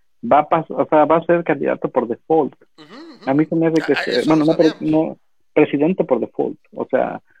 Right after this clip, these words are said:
Speaker 2: Ujú.
Speaker 1: va a ser porque la gente más bien va a votar en contra de Trump que votar a favor de
Speaker 2: Correcto,
Speaker 1: Biden, pero
Speaker 2: y, y espérame, y ahí te va, ¿eh? Esa siempre fue la apuesta. Y era lo que yo comentaba que era el riesgo de Bernie, que podía alejar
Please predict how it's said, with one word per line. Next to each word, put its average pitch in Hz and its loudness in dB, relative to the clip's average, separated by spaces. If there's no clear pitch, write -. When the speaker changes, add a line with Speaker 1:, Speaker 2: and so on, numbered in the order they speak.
Speaker 2:
Ujú. - -20
Speaker 1:
va 143 4
a 143 -4
ser 147 4
porque 131 -2
la 120 2
gente 143 -2
más 143 0
bien 139 0
va 135 4
a 127 -4
votar 131 0
en 127 -8
contra 123 -2
de 110 -2
Trump 117 -8
que 117 -2
votar 113 -4
a 110 -2
favor 110 -2
de 104 -4
Speaker 2:
Correcto, 110 -4
Speaker 1:
Biden, - -
pero 98 -6
Speaker 2:
y, - -12
y - -
espérame, 190 -12
y 180 -14
ahí 233 -14
te 240 -20
va, 175 -12
¿eh? 208 -16
Esa 190 -20
siempre 202 -20
fue - -20
la 127 -20
apuesta. - -20
Y 175 -14
era 185 -8
lo 151 -18
que 147 -18
yo 160 -20
comentaba 156 -20
que 143 -20
era 135 -20
el 135 -20
riesgo 131 -20
de 175 -20
Bernie, 156 -20
que 160 -20
podía 165 -18
alejar 196 -16